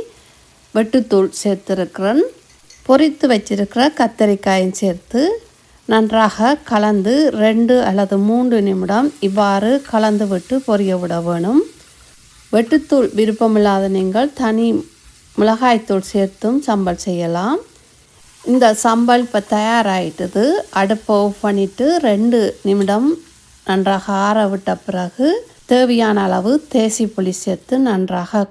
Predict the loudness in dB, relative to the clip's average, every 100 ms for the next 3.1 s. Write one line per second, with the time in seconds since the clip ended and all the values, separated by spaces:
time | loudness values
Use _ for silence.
0 | -2 -2 -2 -4 -2 -2 0 0 0 -4
1 | -6 -8 -8 -6 -2 -2 -4 -10 _ _
2 | 2 4 4 2 0 0 2 2 2 0
3 | -2